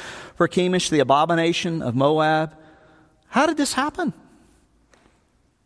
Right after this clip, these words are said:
It was just his heart that was given to other lovers. Now the heart is manifesting its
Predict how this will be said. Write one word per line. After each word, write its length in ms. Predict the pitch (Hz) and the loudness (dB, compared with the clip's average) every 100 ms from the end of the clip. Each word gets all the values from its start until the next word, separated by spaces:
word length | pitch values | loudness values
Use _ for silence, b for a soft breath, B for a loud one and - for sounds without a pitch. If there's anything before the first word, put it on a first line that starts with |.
| _ _ _ _ _ _ _ _ - | _ _ _ _ _ _ _ _ -6
It 100 | 277 | -2
was 140 | 254 | 0
just 220 | - 302 | 0 -2
his 160 | 294 240 | -2 -2
heart 380 | 202 311 403 - | 0 -2 -2 -4
that 120 | 185 | -4
was 140 | 135 | -4
given 440 | - 127 101 87 90 _ _ _ _ _ - | -2 -2 -2 -6 -10 _ _ _ _ _ 0
to 100 | 156 | 2
other 180 | 117 104 | 2 -2
lovers. 480 | 95 85 - - - _ _ b b b b b | -10 -14 -16 -16 -16 _ _ b b b b b
Now 220 | - 220 330 | -2 0 2
the 80 | |
heart 340 | 180 151 160 - | 2 4 2 2
is 200 | 185 175 | -2 0
manifesting 720 | 170 320 311 160 135 - 151 | 0 0 0 0 0 -2 -2
its 300 | 170 - - | -2 -4 -6